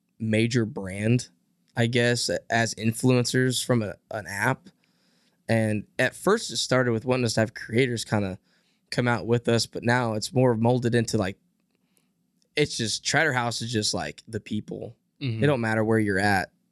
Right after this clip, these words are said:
Speaker 1: And the Tratter House is literally our, our home base. That's just where we live, really, in all
Speaker 2: Mm-hmm.
Speaker 1: honesty. We'll have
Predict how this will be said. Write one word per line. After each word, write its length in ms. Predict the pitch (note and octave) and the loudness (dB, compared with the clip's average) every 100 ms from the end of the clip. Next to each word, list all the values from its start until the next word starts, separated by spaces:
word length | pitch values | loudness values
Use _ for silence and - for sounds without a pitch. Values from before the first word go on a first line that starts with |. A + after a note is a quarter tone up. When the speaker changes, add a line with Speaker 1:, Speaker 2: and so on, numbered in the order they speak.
| _ _ _ _ _ | _ _ _ _ _
Speaker 1:
And 340 | C3 A#2 A2 G#2 _ _ _ _ - | 2 2 2 -2 _ _ _ _ -4
the 140 | A2+ | -2
Tratter 320 | - C3 A#2+ | 0 0 0
House 340 | A2+ A2+ G#2+ A2 | 0 -2 -2 -6
is 180 | G#2 | -4
literally 360 | D3 B2 G#2+ G#2 _ _ _ _ - | 2 4 2 -2 _ _ _ _ -2
our, 220 | A2 G2 - - _ _ _ - | 0 0 -6 -20 _ _ _ -2
our 160 | C3 A2+ | 0 2
home 220 | C3+ A#2 | 2 2
base. 480 | A2+ G#2 F#2 - - | 2 0 0 -2 -2
That's 160 | C#3 | -2
just 160 | D3+ B2+ | 0 0
where 100 | C3 | 2
we 120 | A#2 | 2
live, 500 | G#2+ A2 G2+ - - | 2 2 2 -4 -4
really, 300 | A2+ A2+ G2 | 0 2 2
in 80 | A2 | 2
all 80 | A2+ | 2
Speaker 2:
Mm-hmm. 100 | G#2+ | 2
Speaker 1:
honesty. 280 | A2 - A#2+ | 2 2 2
We'll 160 | C#3 | 2
have 140 | B2 | 0